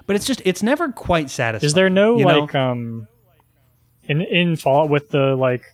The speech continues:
Speaker 2: morality system, is there no, like, you know, like, people will, like, just, like, not, like, sell stuff to you or whatever, like, stuff like that?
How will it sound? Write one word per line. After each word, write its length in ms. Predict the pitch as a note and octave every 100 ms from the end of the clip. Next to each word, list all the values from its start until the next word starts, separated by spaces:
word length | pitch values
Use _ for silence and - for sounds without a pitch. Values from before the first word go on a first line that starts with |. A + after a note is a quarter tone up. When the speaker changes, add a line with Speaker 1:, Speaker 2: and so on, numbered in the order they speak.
| _ _ _ _ -
Speaker 2:
morality 300 | C#3 C3 C#3
system, 380 | C3+ C#3+ D#3+ D3
is 120 | C#3+
there 140 | D#3 D#3
no, 160 | D#3+
like, 280 | C#3 B2 -
you 80 | C#3
know, 100 | B2
like, 180 | A#2 -
people 340 | C#3+ C#3 B2+
will, 140 | B2
like, 220 | A2+ G#2 - _ _ _ _ _ _ _ _ _ -
just, 200 | C3 -
like, 120 | A#2+
not, 460 | B2 A#2 A2+ A#2 - _ _ _ _ _ _ _ -
like, 240 | A2+ G#2
sell 320 | - A#2 A#2+
stuff 320 | - C#3 B2+ -
to 80 |
you 200 | C3+ C3+
or 180 | C3 C3
whatever, 520 | C3 C3 C3 C3 C3
like, 120 | B2+ -
stuff 220 | C#3 -
like 180 | A#2 -
that? 380 | G#2+ B2 D3